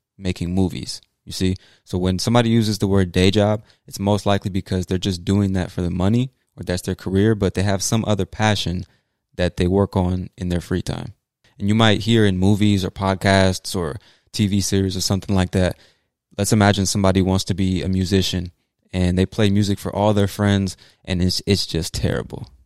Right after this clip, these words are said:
They're really, really bad at playing the saxophone, for example. You know, there's no way they can make a career actually being a musician,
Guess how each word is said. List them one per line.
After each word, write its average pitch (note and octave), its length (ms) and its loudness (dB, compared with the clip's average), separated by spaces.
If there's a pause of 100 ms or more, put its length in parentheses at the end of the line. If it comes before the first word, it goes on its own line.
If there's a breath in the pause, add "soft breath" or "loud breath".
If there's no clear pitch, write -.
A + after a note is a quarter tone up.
They're E2 140 -4
really, G2 380 4
really F#2 240 2
bad F2+ 320 2
at - 80 -4
playing F#2 280 0
the F2 60 -2
saxophone, F#2 600 -2
for F#2+ 160 -4
example. F#2 500 -2 (500 soft breath)
You F#2+ 120 -8
know, D2+ 140 -4
there's G2 240 2
no A2 240 6
way G#2 180 6
they G2+ 140 4
can G2 160 -2
make F#2+ 160 2
a F#2 60 -6
career G2 560 2
actually F#2 440 0
being F#2 240 2
a F2+ 60 -2
musician, F#2+ 580 0